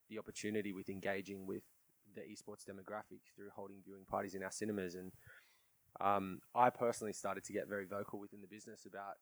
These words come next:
we should be moving more into esports, and we should definitely be doing more in this space. And, uh, had the opportunity to get involved in the Gfinity pitch when they were first looking at building an arena in the market and setting up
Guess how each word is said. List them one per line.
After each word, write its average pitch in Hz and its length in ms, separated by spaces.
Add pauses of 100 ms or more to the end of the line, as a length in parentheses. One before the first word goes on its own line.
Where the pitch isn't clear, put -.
(360)
we 104 100
should 101 220
be 107 100
moving 101 380
more 110 200
into 117 180
esports, 107 480
and 101 80
we 101 60
should 95 180
definitely 101 300
be 95 80
doing 101 240
more 120 200
in 117 60
this 113 140
space. 107 500 (520)
And, 101 500 (120)
uh, 95 140 (100)
had 123 120
the 117 100
opportunity 107 640 (160)
to 98 420 (180)
get 107 120
involved 101 420
in 98 80
the 98 60
Gfinity 120 560
pitch - 400
when 101 160
they 98 60
were 98 100
first - 300
looking 101 240
at 98 100
building 98 260
an 95 80
arena 98 300
in 95 80
the 95 60
market 117 360
and 98 120
setting 92 220
up 92 60